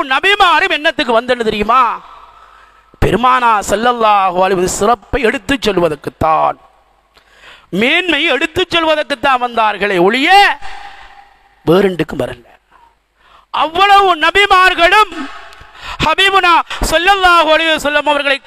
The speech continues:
காண வேண்டும் என்ற ஆசையிலே இருந்தார்கள். அல்லாஹ் சொன்ன அந்த ஹபீபை சந்திக்க வேண்டுமே என்ற ஆசை அந்த அவாவிலே இருந்தான்.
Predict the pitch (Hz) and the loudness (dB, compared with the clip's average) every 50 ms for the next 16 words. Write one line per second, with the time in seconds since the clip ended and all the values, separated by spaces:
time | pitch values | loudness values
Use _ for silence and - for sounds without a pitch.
0 | - - 285 302 349 392 403 415 415 403 403 392 381 392 392 370 359 349 330 330 | -4 0 2 2 2 4 4 4 4 4 4 4 2 0 0 0 0 0 0 0
1 | 330 294 - - - - - - 269 339 403 415 403 - - 392 381 359 370 359 | -2 -2 -2 -4 -8 -10 -6 -2 2 4 4 4 4 2 0 -2 0 0 0 0
2 | 349 339 330 320 320 294 285 294 277 269 254 214 196 - - - - - - - | 0 0 0 -2 -4 -2 0 0 0 0 0 -4 -6 -8 -10 -14 -20 -20 -20 -20
3 | - - - - - _ _ _ _ _ _ _ _ _ _ _ _ _ _ _ | -20 -20 -20 -20 -20 _ _ _ _ _ _ _ _ _ _ _ _ _ _ _
4 | _ _ _ _ _ _ _ _ _ _ _ _ _ _ _ _ _ _ _ _ | _ _ _ _ _ _ _ _ _ _ _ _ _ _ _ _ _ _ _ _
5 | _ _ _ _ _ - 160 214 262 254 247 233 214 - 220 233 254 254 226 214 | _ _ _ _ _ -6 -4 -2 -2 -2 -2 -2 -4 -4 -4 -4 -2 -2 -4 -4
6 | 233 220 220 180 214 233 - 311 330 339 330 311 302 262 - - - - - 330 | -2 -2 -2 -2 -2 -2 -2 -2 -2 0 0 -2 -2 -4 -8 -12 -8 -6 -4 -4
7 | 330 370 403 415 415 381 - - 381 392 370 370 370 392 392 403 392 392 403 427 | -4 -2 -2 -2 -2 -4 -4 -2 -2 0 2 2 2 2 0 0 0 2 2 2
8 | 440 440 415 392 370 349 339 330 320 311 294 - - 233 175 - - - - - | 4 4 2 2 0 0 0 0 2 0 0 -2 -4 -8 -8 -8 -12 -20 -20 -20
9 | - - - - - _ _ - - - - - - - 175 202 196 185 190 226 | -20 -20 -20 -20 -20 _ _ -20 -20 -20 -20 -12 -8 -8 -4 -2 -2 -2 0 0
10 | 262 285 285 269 262 247 240 214 208 208 214 196 190 190 165 | 0 0 0 -2 -2 -4 -4 -2 -4 -4 -2 -2 -4 -4 -4